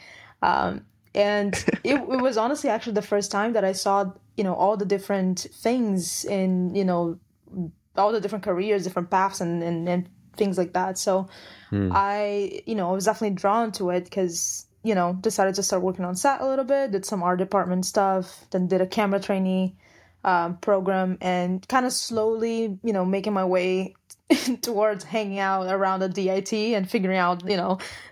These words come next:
Speaker 1: that there's a, you know, this other side of things. So I just remember one time just being close to this D I T and, and he had, like, the waveforms on his cart, and I was like, "Oh, what the fuck is this? This is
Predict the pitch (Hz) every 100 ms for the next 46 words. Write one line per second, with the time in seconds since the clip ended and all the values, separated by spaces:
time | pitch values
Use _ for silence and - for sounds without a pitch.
0 | - 214 180 180 _ _ _ - 190 190
1 | 196 185 180 175 214 170 160 - 190 -
2 | 185 180 180 - 233 240 185 - - 185
3 | 180 175 175 - - - - 170 175 208
4 | 185 190 190 185 185 196 185 185 180 175
5 | - _ 208 202 175 202 190 196 190 190
6 | 190 175 190 185 185 233 214 196 190 190
7 | 196 196 190 196 190 185 - 180 196 220
8 | 185 175 170 175 175 180 - 202 180 -
9 | 185 196 220 277 185 233 - 339 233 190
10 | 175 180 175